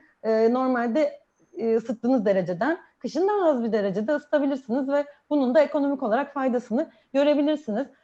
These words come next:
Aynı zamanda evinizi enerji verimli hale getirirken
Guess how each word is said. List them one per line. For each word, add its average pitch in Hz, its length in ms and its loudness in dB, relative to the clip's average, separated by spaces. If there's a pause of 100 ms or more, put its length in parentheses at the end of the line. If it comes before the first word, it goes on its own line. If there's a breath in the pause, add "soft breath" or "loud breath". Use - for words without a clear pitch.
(140 soft breath)
Aynı 302 220 0
zamanda 302 340 2
evinizi 294 640 -2 (160)
enerji 262 320 0
verimli 294 220 0
hale 277 240 -2
getirirken 254 680 -6